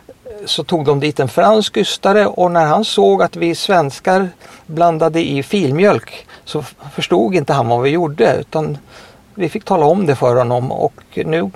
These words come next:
går han ut över hela världen och kör med startkulturer i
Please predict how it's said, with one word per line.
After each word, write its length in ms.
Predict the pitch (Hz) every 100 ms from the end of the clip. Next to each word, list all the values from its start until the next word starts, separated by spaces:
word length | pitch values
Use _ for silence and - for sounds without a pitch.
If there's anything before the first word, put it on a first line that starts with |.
| - -
går 160 | 180
han 180 | 170 160
ut 200 | 160 -
över 160 | 160 156
hela 240 | 143 143
världen 360 | 131 156 156 147
och 220 | 147 143 151 147
kör 280 | - 160 151
med 160 | 143
startkulturer 760 | - 151 - 143 123 139 160 156
i 360 | 143 139 120